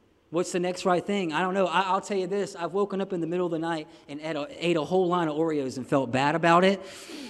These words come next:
You know what I'm saying? I have a bad habit of doing lines in the middle of the night of Oreos, double stuffed. But I've never woken up in the middle of the night or four or five in the morning and got out my Bible and read it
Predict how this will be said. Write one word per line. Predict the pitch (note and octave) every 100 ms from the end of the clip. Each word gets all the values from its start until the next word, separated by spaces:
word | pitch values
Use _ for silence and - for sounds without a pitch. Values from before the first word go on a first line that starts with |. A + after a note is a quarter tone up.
| -
You |
know | E3+
what | E3
I'm |
saying? | E3+ F3
I | E3
have | E3+ F3
a |
bad | D3 D#3+ E3+
habit | E3 D#3+ D#3+
of | D3+
doing | D#3+ D#3+
lines | D3+ D#3 E3 E3
in |
the | E3
middle | E3
of | E3
the |
night | E3 E3+ F#3 - - - - -
of | D3+
Oreos, | C#3+ D#3+ E3+ F3 F#3 F#3
double | F#3 F3 F3
stuffed. | - F#3 F#3+ F#3+ - - - - -
But | G3
I've | G3+ G3
never | A3 A#3+ G#3+
woken | G#3+ A3 G#3 G3
up | G3+ G3 F#3+
in | F#3
the |
middle | F#3 G3 G3
of | F3+
the |
night | F3+ F#3+ F#3
or | E3+
four | E3 G3+ F#3+
or | F3
five | F#3+ F#3
in | F3
the | E3
morning | E3+ F3+ E3+
and | D#3+
got | E3 E3+
out | E3+
my | D#3
Bible | D3+ E3 E3+ D#3+
and | C#3+
read | D3+ E3
it | D#3 C#3